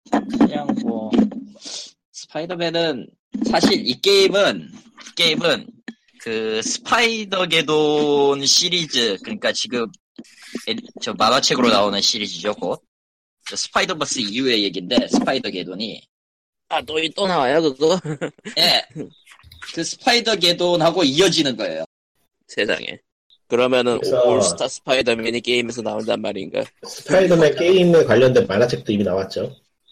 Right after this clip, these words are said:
Speaker 3: 안 읽어도 게임 진행에 상관없다고는 하던데.
Speaker 1: 상관없다고는 하지.
Speaker 3: 근데 만화책을 읽어-, 읽어본 사람들이 평이 꽤 좋더라-, 좋더라고요. 스탠드얼론으로 그냥 봐도 크게 지장 없을 만큼 잘 만든 만화라고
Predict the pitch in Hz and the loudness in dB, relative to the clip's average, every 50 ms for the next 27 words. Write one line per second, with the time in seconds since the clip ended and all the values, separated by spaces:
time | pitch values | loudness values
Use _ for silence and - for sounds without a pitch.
0 | _ _ _ 98 95 101 123 135 139 139 - 110 101 - - 160 - - 101 104 | _ _ _ -2 2 4 6 6 6 6 6 2 4 6 6 6 6 6 4 4
1 | 110 113 110 117 135 147 120 - - 104 101 104 104 110 110 107 98 95 117 104 | 4 4 4 4 4 2 2 2 2 2 2 2 0 0 0 0 0 0 -2 -6
2 | - - _ _ _ _ _ _ - - _ - - 147 156 180 160 113 - - | -6 -14 _ _ _ _ _ _ -20 -20 _ -16 -14 -12 -10 -10 -10 -12 -10 -8
3 | 123 113 113 107 113 120 117 - - - - _ _ _ _ _ _ _ _ - | -8 -8 -6 -8 -10 -12 -12 -14 -16 -18 -18 _ _ _ _ _ _ _ _ -20
4 | - _ _ _ _ _ 117 131 143 143 127 104 - - - _ _ _ _ _ | -20 _ _ _ _ _ 0 4 6 6 8 6 4 2 -6 _ _ _ _ _
5 | _ _ _ _ - 104 127 156 156 156 - 160 147 139 110 113 127 147 147 156 | _ _ _ _ 2 4 6 6 6 4 4 6 6 6 6 8 6 6 6 6
6 | - 101 113 143 156 156 143 127 139 131 127 120 117 117 110 - 165 170 170 165 | 4 4 6 6 6 6 6 6 6 4 4 4 0 -2 0 2 2 2 4 2
7 | 135 113 92 - - 123 120 - - 98 101 - 131 131 117 92 87 - - - | 0 0 0 -2 0 0 0 0 0 -2 2 4 4 4 4 4 2 -2 -4 -6
8 | _ _ _ _ _ _ _ - - - _ - - - _ _ _ _ _ - | _ _ _ _ _ _ _ -20 -20 -20 _ -20 -20 -20 _ _ _ _ _ -6
9 | - - - 180 175 165 160 156 131 123 120 120 117 117 104 104 98 92 95 95 | -6 2 6 6 8 8 8 8 8 8 8 8 8 8 8 6 4 4 2 0
10 | 92 87 87 - - _ _ - 101 98 - 104 95 90 - - - _ _ - | -2 -4 -6 -8 -18 _ _ -2 2 4 4 4 4 2 0 -8 -20 _ _ -12
11 | - - - 156 131 - - 113 113 92 - - 107 107 98 95 92 - 95 101 | -12 0 2 2 2 4 2 2 0 0 0 0 0 0 0 0 -2 -2 0 0
12 | 98 95 - 95 90 87 87 87 85 82 90 87 85 87 95 98 101 - | 0 -2 -2 -4 -6 -6 -6 -8 -6 -6 -4 -4 -4 -4 -6 -8 -10 -12